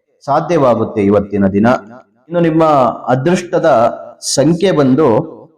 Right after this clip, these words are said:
ಆರು ಆಗಿದ್ರೆ ಅದೃಷ್ಟದ ದಿಕ್ಕು ದಕ್ಷಿಣ ದಿಕ್ಕು. ಈ ದಿಕ್ಕಿನಲ್ಲಿ ಕೆಲಸ ಮಾಡೋದ್ರಿಂದ ಜಯಪ್ರಾಪ್ತಿಯಾಗುತ್ತೆ. ಜೊತೆಗೆ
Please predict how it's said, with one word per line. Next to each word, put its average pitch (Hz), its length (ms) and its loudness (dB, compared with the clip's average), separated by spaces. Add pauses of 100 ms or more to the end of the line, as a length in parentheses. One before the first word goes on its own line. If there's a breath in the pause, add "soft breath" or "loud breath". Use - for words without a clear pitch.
(340)
ಆರು 170 260 0
ಆಗಿದ್ರೆ 120 480 0
ಅದೃಷ್ಟದ 151 1000 0
ದಿಕ್ಕು 139 480 -2
ದಕ್ಷಿಣ 180 360 0
ದಿಕ್ಕು. - 520 -4
ಈ 170 160 2
ದಿಕ್ಕಿನಲ್ಲಿ 156 580 2
ಕೆಲಸ 139 380 -2
ಮಾಡೋದ್ರಿಂದ 135 760 0 (400)
ಜಯಪ್ರಾಪ್ತಿಯಾಗುತ್ತೆ. 120 1500 -2 (360)
ಜೊತೆಗೆ 139 680 0